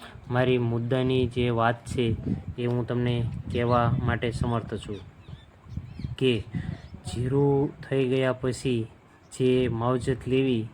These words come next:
એ બહુ મહત્ત્વની વાત છે. આમ ગણવા જઈએ તો જીરુમાં સિત્તેર,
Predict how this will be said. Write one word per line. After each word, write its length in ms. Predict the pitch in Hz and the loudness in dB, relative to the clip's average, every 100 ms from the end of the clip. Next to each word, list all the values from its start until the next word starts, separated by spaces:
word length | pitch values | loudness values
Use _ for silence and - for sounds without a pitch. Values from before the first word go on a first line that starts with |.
| - - - - - | -16 -20 -20 -16 -6
એ 60 | 120 | -2
બહુ 280 | 123 131 | 2 2
મહત્ત્વની 640 | 123 120 127 151 143 127 113 | 2 2 4 2 2 -2 -2
વાત 280 | 104 95 - | -4 -6 -10
છે. 240 | - 104 - - - - - | -12 -12 -12 -20 -20 -14 -4
આમ 280 | 127 135 131 | -2 0 2
ગણવા 340 | 135 139 131 | 4 4 2
જઈએ 420 | 123 127 120 107 - - - | 2 2 2 2 2 2 2
તો 640 | 120 117 120 120 120 120 117 | -2 0 2 2 2 2 4
જીરુમાં 1080 | 120 120 120 123 123 123 123 123 123 120 120 - - - - | 4 4 4 4 2 2 2 2 2 2 0 -4 -6 -4 -2
સિત્તેર, 840 | - - 123 - - 131 131 131 | -2 -2 -2 -4 -2 0 2 2